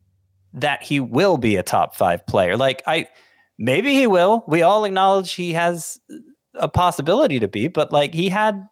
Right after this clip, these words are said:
major contact issues in the second half, especially, and didn't really put the ball in the air enough to take advantage of his massive power potential either. So, like, there,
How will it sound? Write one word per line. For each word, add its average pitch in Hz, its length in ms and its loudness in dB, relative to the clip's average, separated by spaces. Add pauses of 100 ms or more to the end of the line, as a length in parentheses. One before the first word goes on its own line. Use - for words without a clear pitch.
(140)
major 202 360 0
contact 190 600 -2
issues 131 400 -4
in 139 120 -2
the 139 60 -2
second - 280 -2
half, 139 240 -2
especially, 156 720 -2 (480)
and 113 460 0 (720)
didn't 139 340 -2
really 151 220 2
put 156 160 -2
the 143 60 -4
ball 143 240 4
in 143 40 2
the 131 140 2
air 147 160 2
enough 120 260 2
to - 80 -10
take 123 220 -2
advantage 113 420 0
of 107 120 2
his 101 100 -2
massive 113 420 0
power 135 320 2
potential - 540 -2
either. 226 220 2
So, 196 160 2
like, 220 160 2
there, 247 180 -2